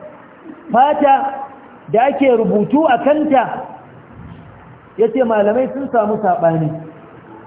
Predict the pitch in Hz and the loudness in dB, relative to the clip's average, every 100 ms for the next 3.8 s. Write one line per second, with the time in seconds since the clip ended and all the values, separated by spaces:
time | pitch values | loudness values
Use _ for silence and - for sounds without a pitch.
0 | - 208 220 226 214 208 254 262 247 240 | -4 -2 2 2 4 4 2 2 0 0
1 | 240 226 233 247 226 233 226 214 190 247 | 0 0 4 4 2 2 2 0 0 2
2 | 233 220 208 208 202 196 233 247 226 226 | 2 2 2 2 2 2 2 2 2 0
3 | 226 202 214 233 - 208 170 | 2 2 2 0 -2 0 0